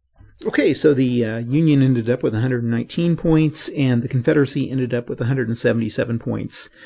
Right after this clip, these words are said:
The game actually surprisingly played out quite a bit like the real battle. The Union kind of lost it in the middle, and the Confederacy exploited that, uh, opening and was able to basically divide the Union forces.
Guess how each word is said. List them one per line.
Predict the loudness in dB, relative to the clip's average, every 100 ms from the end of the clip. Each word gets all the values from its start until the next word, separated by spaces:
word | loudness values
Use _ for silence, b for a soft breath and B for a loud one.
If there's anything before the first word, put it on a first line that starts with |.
| B B
The | 0
game | 2 2 2
actually | 0 0 -2
surprisingly | -2 0 2 4 4 2
played | 0 0 0
out | 0 -4
quite | -10 -4 0 2
a |
bit | 2 0 0
like | -2 -4
the | -4
real | -2 -2 -2
battle. | 0 2 2 2 0 B B _ _ _ _ _ _ _ _
The | 0 2
Union | 6 6 6 6 4 0 0
kind | 2 2
of |
lost | 0 0 0 0
it | -2 -2
in | -2
the |
middle, | 0 2 2 2 B B B -2
and | 0
the | 2
Confederacy | 0 2 4 4 2 -2
exploited | -2 -4 0 2 2 0
that, | 0 0 -4 0
uh, | 0 0 2
opening | 2 4 0 0
and | -2 -2
was | -2
able | 0 2 0
to | -2 0 0 -4 B B B 4
basically | 4 4 2 0
divide | 0 0 2 2
the | 0
Union | -2 -2 -2 -4
forces. | -2 -4 -2 -4 -4 -8